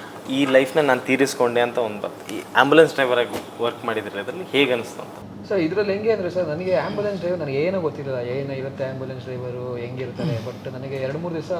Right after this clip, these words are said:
Speaker 2: ರಿಯಲ್ ಆಂಬ್ಯುಲೆನ್ಸ್ ಡ್ರೈವರ್ ಜೊತೆ ಬಿಟ್ಟಿದ್ರು, ಆ, ಡೈರೆಕ್ಟರ್. So ಆಗ ಗೊತ್ತಾಯ್ತು, ಆಂಬ್ಯುಲೆನ್ಸಲ್ಲಿ ವೆರೈಟಿ ವೆರೈಟಿ ಆಂಬ್ಯುಲೆನ್ಸ್ ಇರ್ತವೆ ಅಂತ.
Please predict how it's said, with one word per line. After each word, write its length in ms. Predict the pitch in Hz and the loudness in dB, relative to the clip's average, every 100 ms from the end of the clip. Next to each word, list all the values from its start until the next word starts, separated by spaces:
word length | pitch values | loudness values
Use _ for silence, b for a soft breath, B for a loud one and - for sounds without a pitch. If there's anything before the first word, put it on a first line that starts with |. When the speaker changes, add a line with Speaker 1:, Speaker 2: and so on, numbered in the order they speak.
| 135 | -2
Speaker 2:
ರಿಯಲ್ 280 | 139 190 175 | 0 0 0
ಆಂಬ್ಯುಲೆನ್ಸ್ 400 | 151 156 147 135 | -2 -4 -4 -6
ಡ್ರೈವರ್ 220 | 127 123 | -6 -6
ಜೊತೆ 200 | 117 135 | -8 -8
ಬಿಟ್ಟಿದ್ರು, 600 | 120 117 110 104 - - | -10 -10 -12 -12 -14 -10
ಆ, 120 | 107 110 | -8 -6
ಡೈರೆಕ್ಟರ್. 340 | 120 - 107 98 - - - - - | -6 -6 -10 -12 -14 -14 -14 -14 -6
So 60 | 139 | 0
ಆಗ 320 | 127 180 185 | 4 6 6
ಗೊತ್ತಾಯ್ತು, 360 | 156 160 151 147 | 4 2 0 0
ಆಂಬ್ಯುಲೆನ್ಸಲ್ಲಿ 600 | 127 165 170 170 170 165 | -2 0 -2 -2 -2 0
ವೆರೈಟಿ 380 | 139 135 151 147 | 2 0 0 2
ವೆರೈಟಿ 280 | 139 135 | 2 4
ಆಂಬ್ಯುಲೆನ್ಸ್ 400 | 123 117 120 120 | 2 2 -2 -2
ಇರ್ತವೆ 300 | 113 - 113 | -6 -6 -8
ಅಂತ. 160 | 104 | -8